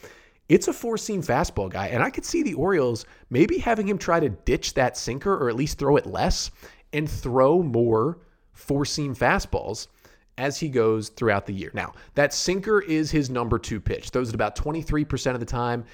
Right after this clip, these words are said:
It's about ninety, ninety-one, similar velocity. The difference with the sinker is, while they hit the four-seamer at two twenty-two, opponents batted two seventy-eight against his sinker last year,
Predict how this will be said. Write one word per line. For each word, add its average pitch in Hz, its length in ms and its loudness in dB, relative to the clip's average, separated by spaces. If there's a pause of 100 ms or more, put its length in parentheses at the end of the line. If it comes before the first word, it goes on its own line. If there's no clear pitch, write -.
(120)
It's 233 160 -4
about 170 240 2
ninety, 127 340 -2
ninety-one, 113 600 -2
similar 113 420 -2
velocity. 101 640 -2 (360)
The - 60 -4
difference 214 300 6
with 160 80 -4
the 147 80 -2
sinker 196 440 -2
is, 101 340 -6 (260)
while 135 180 4
they 131 160 2
hit 170 240 -2
the 143 140 -2
four-seamer 180 600 -4
at 131 120 -4
two 147 160 -6
twenty-two, 180 720 0 (280)
opponents 226 340 4
batted 165 340 2
two 175 220 -2
seventy-eight 143 920 -2 (360)
against 113 340 0
his 107 140 -2
sinker 208 420 -2
last 107 380 0
year, 101 280 -2